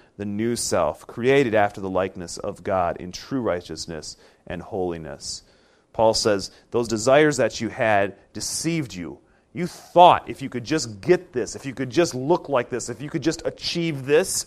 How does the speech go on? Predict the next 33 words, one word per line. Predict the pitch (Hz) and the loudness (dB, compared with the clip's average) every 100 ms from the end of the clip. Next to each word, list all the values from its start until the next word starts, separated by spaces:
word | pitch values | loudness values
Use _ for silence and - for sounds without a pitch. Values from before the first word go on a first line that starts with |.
| 131 | -2
that | 135 | -2
it | 131 | -2
would | 131 110 | -4 -4
give | 151 139 | -2 -2
you | 156 - | -4 0
everything | 151 151 180 170 160 | 0 0 -4 -4 -4
you | 156 | -2
wanted | 143 139 135 | 0 0 -2
in | 127 | -4
life," | 117 123 117 107 - - _ - | 2 2 2 -2 -14 -20 _ -12
and | 117 | -6
that | 110 | -6
was | 107 92 | -8 -10
deceptive, | - - 92 - - 50 - _ _ - - - | -8 -4 -6 -6 -16 -20 -20 _ _ -20 -20 -18
because | 110 135 | -12 -10
it | - - | -10 -10
didn't. | 101 73 - _ _ _ _ _ - | -10 -12 -20 _ _ _ _ _ -6
When | 151 | -2
you | 160 147 | -2 -2
got | 139 135 156 - | 2 4 4 2
to | |
that | 143 147 139 | 0 2 2
level, | 147 151 170 - | 2 2 2 -2
you | 143 | -8
just | 127 104 | -10 -8
wanted | 107 113 110 113 _ | -6 -6 -6 -10 _
more. | 90 87 78 73 - - - | -16 -10 -8 -10 -12 -20 -16
It's | 107 113 | -12 -12
enslaving, | 104 - - 110 113 104 76 65 | -10 -10 -8 -4 -2 -2 -6 -18
and | - | -18
it | 85 104 | -18 -16
grips | 117 139 143 - | -8 -8 -8 -10
you | 156 156 | -6 -6